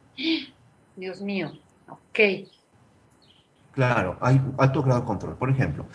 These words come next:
Speaker 2: se siente celosa de por qué no le da la clave del celular. Se siente celosa de que no le dice a dónde va, a qué hora llega, no le contesta el teléfono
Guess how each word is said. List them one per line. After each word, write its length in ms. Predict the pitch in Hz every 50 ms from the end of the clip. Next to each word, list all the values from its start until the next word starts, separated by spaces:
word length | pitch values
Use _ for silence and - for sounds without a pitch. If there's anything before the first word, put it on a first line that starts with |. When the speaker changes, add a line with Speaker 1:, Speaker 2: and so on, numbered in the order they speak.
| - - -
Speaker 2:
se 120 | - 190 185
siente 260 | - 269 269 - 285
celosa 420 | - 220 190 175 180 180 - 220
de 120 | 196 147 135
por 180 | 143 156 143
qué 100 | - 120
no 120 | 110 123 127
le 100 | 120 107
da 100 | 101 101
la 160 | 104 107 107
clave 260 | - 107 101 95 98
del 140 | 101 104 101
celular. 460 | - - 107 110 117 120 131 135 131 - - - - - - - - - - - - - -
Se 120 | - - 135
siente 280 | 135 160 160 143 214
celosa 520 | 208 - 196 180 160 147 143 139 - 185 170
de 120 | 139 123
que 120 | - 110 104
no 120 | 113 113
le 140 | 113 113 110
dice 420 | 107 110 104 - - 135 131 - -
a 100 | 104 101
dónde 300 | 95 98 95 90 90 87
va, 240 | 87 107 117 123 135 143 135 -
a 160 | - 107 104 - - - -
qué 80 | 104
hora 120 | 98 95 92
llega, 540 | 85 90 107 120 123 120 117 117 117 - -
no 100 | 131 123
le 100 | 117 110
contesta 420 | 120 107 95 - 101 - - -
el 60 | - 101
teléfono 640 | - 101 95 98 110 117 110 - 107 101 127 165